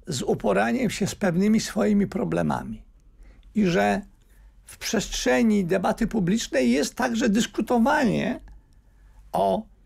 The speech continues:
o zasługach Kościoła i jego błędach, a nawet ciemnych kartach. Bo te ciemne karty istnieją w zakresie właśnie niereagowania na krzywdę dzieci. Ale zamiast tego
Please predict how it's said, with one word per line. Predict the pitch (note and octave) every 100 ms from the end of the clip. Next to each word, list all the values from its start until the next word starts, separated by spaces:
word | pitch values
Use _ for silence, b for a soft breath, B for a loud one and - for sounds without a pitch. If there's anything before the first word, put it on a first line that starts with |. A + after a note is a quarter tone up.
| b b b - -
o | D3
zasługach | C#3+ E3 - A3+ B3+ -
Kościoła | - A#3+ - B3+ A#3+ C4+ -
i | A3+
jego | - A3+
błędach, | E3+ F#3 A3 A#3+ B3
a | G#3+
nawet | G#3 C4 -
ciemnych | B3 A3+ A#3 -
kartach. | G#3 - - - - - B B B
Bo | G#3+
te | C4
ciemne | - C#4+ C4
karty | A3+ A#3+ - B3+
istnieją | - - A#3+ C3 - F#3 - - b b b b b b
w | -
zakresie | F3+ A3+ G3 G#3+
właśnie | D#3+ F3+ - A#3 G3 - B B B B - - F3
niereagowania | F3+ B3 B3+ A#3+ G3+ A#3 G#3 C4 B3 A3
na | G#3+ G#3+
krzywdę | - - C#4+ A3+ F#3 - A#2+ - - - - - -
dzieci. | D3+ G#3 - - - - - - - B B B B
Ale | F3 G3 A3 A#3+ -
zamiast | D#3+ A#3+ E4+ F4+ -
tego | A#3 F3+ C#3 E3 B3